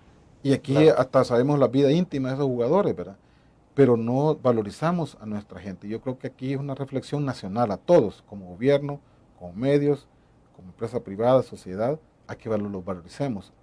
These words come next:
Speaker 1: Y yo creo que ellos dan, han dado un gran, un gran campanazo de emancipación, diría yo, de la capacidad de los salvadoreños. Tenemos como gobernación un gran ejemplo, también los trabajadores de correos, los empleados,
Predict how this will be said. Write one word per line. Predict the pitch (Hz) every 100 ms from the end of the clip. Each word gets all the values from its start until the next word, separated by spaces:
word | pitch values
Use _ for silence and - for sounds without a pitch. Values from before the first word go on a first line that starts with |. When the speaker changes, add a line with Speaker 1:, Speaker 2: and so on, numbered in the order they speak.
| -
Speaker 1:
Y |
yo | 117
creo | - 127
que | - 127 123
ellos | 123 120 -
dan, | 120 120 120
han | 117
dado | 113 123 127
un | 123 110
gran, | 117 127 120 - _ _ _ _ _ -
un | 113
gran | 139 139
campanazo | 139 131 117 113 143 - - - _ _ _ _ _ _ _ -
de | 120
emancipación, | 110 104 104 - 90 131 131
diría | 104 95 95
yo, | 98 92 _ _ _ _ -
de | 107
la | 104
capacidad | 107 104 95 113
de | 120
los | 113
salvadoreños. | 101 92 95 98 92 _ _ -
Tenemos | 120 123 139
como | - 131
gobernación | 117 110 107 135
un | 139
gran | 117 117
ejemplo, | 107 147 165 139 _
también | 107 104 123
los | 123 - - _ _ _
trabajadores | 104 90 92 113 113
de | 107
correos, | 95 117 139 160 156
los | 98
empleados, | 92 104 120 139